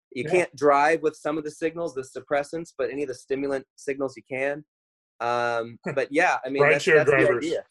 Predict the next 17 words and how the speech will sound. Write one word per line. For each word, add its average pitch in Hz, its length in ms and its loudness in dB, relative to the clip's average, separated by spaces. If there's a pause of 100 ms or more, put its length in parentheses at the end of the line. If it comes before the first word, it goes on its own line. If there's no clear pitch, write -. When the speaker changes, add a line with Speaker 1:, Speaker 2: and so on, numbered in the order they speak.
Speaker 2:
<laughs> - 400 0
Truckers 165 340 0
and 143 80 -2
Speaker 1:
That's 143 120 2
Speaker 2:
rideshare 170 220 2
Speaker 1:
right. 127 80 0
Speaker 2:
drivers, 117 380 -2
right? 107 220 -8 (320)
Speaker 1:
That's 123 240 -4
exactly 131 540 -4
right. 110 140 2
Speaker 2:
Yeah. - 120 -4
Speaker 1:
That's 113 200 -8
one 127 120 -8
of 123 60 -6
the 117 120 -8
biggest, 120 340 -6